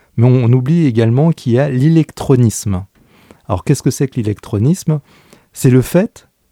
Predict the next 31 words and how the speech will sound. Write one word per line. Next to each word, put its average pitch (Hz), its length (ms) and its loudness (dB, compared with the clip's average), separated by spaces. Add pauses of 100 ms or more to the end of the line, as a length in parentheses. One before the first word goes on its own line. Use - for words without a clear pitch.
(120)
de 117 120 0
ne 120 120 2
pas 240 240 -2
maîtriser 156 580 0
les 120 200 -2
outils 117 200 -8
numériques, 107 520 -4 (680)
le 120 160 2
fait 185 200 -2
de 139 100 0
ne 113 100 2
pas 185 220 0
avoir 151 260 2
les 117 100 0
connaissances 143 840 -2 (880)
pour 156 180 2
maîtriser 131 460 0
les 120 140 0
outils 120 180 -6
numériques. 104 440 -2
Alors 101 160 -2
là, 131 80 2
il 123 40 0
ne 110 40 -8
s'agit 107 280 -8
pas 123 180 -2
d'un 104 140 -2
défaut, 123 500 2 (360)
euh, 104 160 0
ni 127 180 4
financier, 127 760 0